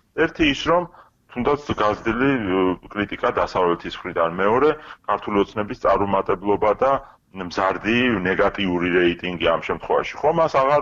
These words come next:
აღარ სურს, რომ აი ეს ნეგატივი გაიზიაროს ქართულ ოცნებასთან. ხო, ანუ ის რეიტინგი, რაც კი მას აქვს შერჩენილი მოსახლეობის გარკვეულ ნაწილში, უნდა რომ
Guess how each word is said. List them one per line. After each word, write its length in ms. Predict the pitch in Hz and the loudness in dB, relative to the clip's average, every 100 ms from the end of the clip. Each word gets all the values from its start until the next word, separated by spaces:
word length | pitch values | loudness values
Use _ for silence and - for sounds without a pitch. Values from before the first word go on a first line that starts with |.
| 120 | 2
აღარ 320 | 120 127 113 - | 2 2 2 -2
სურს, 280 | - 147 - | -8 -8 -2
რომ 160 | 104 | 0
აი 160 | 98 98 | 2 4
ეს 180 | 107 104 98 85 - - - | 2 -2 -4 -4 -8 -20 -16
ნეგატივი 680 | 95 98 123 156 - 113 87 | -6 0 2 2 0 -4 -4
გაიზიაროს 680 | 95 92 101 101 117 131 - | 0 0 0 0 0 0 -2
ქართულ 380 | 139 127 - 143 | -2 -2 -2 0
ოცნებასთან. 600 | 123 - 123 107 - - | 0 -2 -2 0 -2 -4
ხო, 140 | - 107 | -2 0
ანუ 180 | 104 92 | 0 0
ის 160 | 101 | -4
რეიტინგი, 520 | 92 98 104 107 92 85 | 0 0 0 -6 -6 -2
რაც 220 | 90 92 | -2 -2
კი 160 | - 82 | -10 -4
მას 220 | 80 - | -2 0
აქვს 240 | 82 82 | 0 0
შერჩენილი 480 | 87 - - 185 170 | -2 -2 0 -2 -2
მოსახლეობის 540 | 117 95 101 101 92 98 | -4 -2 -4 -2 -4 -2
გარკვეულ 360 | 92 85 87 90 | -2 -2 -6 -4
ნაწილში, 380 | 90 - - - | -4 -6 -18 -10
უნდა 180 | 92 | -2
რომ 140 | 120 | 0